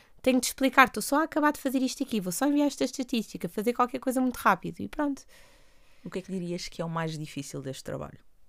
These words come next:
Speaker 1: Eh, eu acho que o mais difícil é, hum,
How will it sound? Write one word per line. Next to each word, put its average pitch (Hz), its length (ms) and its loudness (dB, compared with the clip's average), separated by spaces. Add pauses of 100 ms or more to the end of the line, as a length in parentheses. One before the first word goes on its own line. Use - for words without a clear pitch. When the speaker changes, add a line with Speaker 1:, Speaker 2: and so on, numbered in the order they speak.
(1200)
Speaker 1:
Eh, 214 360 4 (240)
eu 220 120 0
acho 226 220 0
que - 80 -8
o 233 40 2
mais 226 240 2
difícil 233 760 -2 (680)
é, 226 400 4
hum, 226 680 2